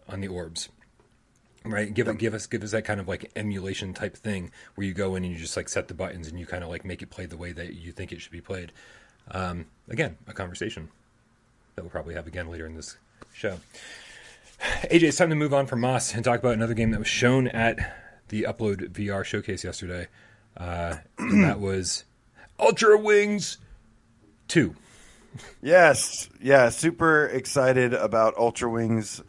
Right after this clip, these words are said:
Speaker 2: Um, <clears throat>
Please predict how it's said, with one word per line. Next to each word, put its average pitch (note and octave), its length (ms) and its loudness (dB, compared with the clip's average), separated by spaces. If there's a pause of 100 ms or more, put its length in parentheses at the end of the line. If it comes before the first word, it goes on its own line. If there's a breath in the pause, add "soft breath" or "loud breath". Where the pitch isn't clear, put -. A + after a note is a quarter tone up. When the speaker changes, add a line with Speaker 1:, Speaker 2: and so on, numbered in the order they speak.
(400 soft breath)
Speaker 2:
Um, B2 680 6 (640 soft breath)
<clears throat> F#3 580 4